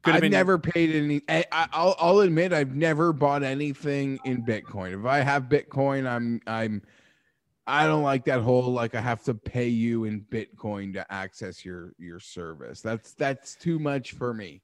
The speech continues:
Speaker 1: Yeah, well, that's, I mean, those were, like, pretty offshore sites were the ones
Speaker 2: No,
Speaker 1: where you
Speaker 2: there's
Speaker 1: would
Speaker 2: a
Speaker 1: have to do
Speaker 2: couple
Speaker 1: that.
Speaker 2: books that still, like, operate that, that way, and, uh, sometimes they have juicy lines, and I got a buddy who likes that site. So, uh,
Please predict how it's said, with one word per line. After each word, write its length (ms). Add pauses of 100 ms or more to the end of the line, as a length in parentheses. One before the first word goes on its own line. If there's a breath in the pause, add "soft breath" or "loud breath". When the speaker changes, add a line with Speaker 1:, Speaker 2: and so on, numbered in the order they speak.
(120)
Speaker 1:
Yeah, 240
well, 160
that's, 400
I 80
mean, 140
those 180
were, 140
like, 200
pretty 520
offshore 680
sites 500
were 120
the 80
ones 200
Speaker 2:
No, 100
Speaker 1:
where 20
you 100
Speaker 2:
there's 160
Speaker 1:
would 40
Speaker 2:
a 20
Speaker 1:
have 80
to 40
do 60
Speaker 2:
couple 160
Speaker 1:
that. 80
Speaker 2:
books 300
that 180
still, 280
like, 280
operate 640
that, 360 (140)
that 280
way, 380
and, 260
uh, 260
sometimes 460
they 100
have 120
juicy 340
lines, 440
and 80
I 80
got 160
a 60
buddy 400
who 480
likes 280
that 260
site. 260 (140)
So, 420
uh, 340